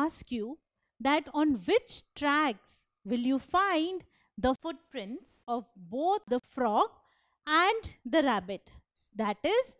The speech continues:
which tracks will have the footprints of the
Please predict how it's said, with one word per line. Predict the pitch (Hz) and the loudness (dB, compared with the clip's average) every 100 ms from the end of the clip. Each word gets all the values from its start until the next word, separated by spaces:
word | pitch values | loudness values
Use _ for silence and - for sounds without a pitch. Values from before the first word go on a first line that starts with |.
| _ _ _ - 190 | _ _ _ -4 0
which | 269 - | 0 -2
tracks | - 370 392 359 359 - - 208 | -4 2 2 2 -2 -8 -16 -6
will | 247 233 | -4 0
have | 247 254 220 | 0 0 -2
the | 247 330 | -4 -4
footprints | - - 247 196 349 - - - | -4 -8 -6 -4 -6 -10 -14 -4
of | 220 - | -4 -2
the | 247 | -4